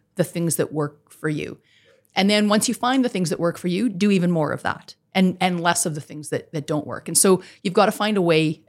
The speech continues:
that works for you. You've gotta find a way that, you know, like, if you volunteer on a board, if you, you know, danced your whole life and now there's an opportunity with the, you know, Edmonton Ballet or whatever, and, and you can continue to be involved in, in, in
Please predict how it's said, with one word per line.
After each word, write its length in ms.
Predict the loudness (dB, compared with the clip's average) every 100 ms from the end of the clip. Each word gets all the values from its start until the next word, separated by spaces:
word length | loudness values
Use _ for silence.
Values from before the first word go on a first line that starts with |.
| -4
that 200 | -2 2
works 340 | 0 0 -4
for 180 | -4 -4
you. 260 | -2 0 0
You've 140 | 0
gotta 120 | -2
find 220 | -2 -2
a 40 | 0
way 260 | 2 0
that, 240 | 2 0 -2 -8 -20 -4
you 100 | 0
know, 120 | 2
like, 200 | 2 0
if 140 | -2 -2
you 480 | 0 2 2 0 -6
volunteer 480 | -2 0 0 -2 -2
on 60 | -2
a 40 |
board, 540 | -2 2 4 4 2 -2
if 180 | -6 -4
you, 420 | -2 2 0 0
you 100 | -2
know, 100 | -2
danced 420 | 0 0 0 -2 -4
your 80 |
whole 140 | -4 -2
life 340 | 0 0 -2
and 160 | -2 0
now 140 | 0
there's 220 | 0 -4
an 100 | -4
opportunity 640 | -4 -6 -8 -6 -2 -2 0
with 320 | -2 -4 -6
the, 300 | -2 -2 -4 -10 _ _ -4
you 80 | -2
know, 60 |
Edmonton 300 | 0 0 0
Ballet 360 | -2 0 2 2
or 60 | 2
whatever, 440 | 0 0 -2 -2 0
and, 220 | -2 0
and 160 | 0 0
you 140 | 0
can 340 | 0 0 0 -2
continue 580 | -4 -4 -2 -2 -2 -2
to 120 | -4
be 280 | -4 -2 -2
involved 640 | -2 -2 0 0 -2 -4 -6
in, 180 | -4 -4
in, 360 | -4 -2 -2 -4 -4
in 480 | -2 0 -2 -2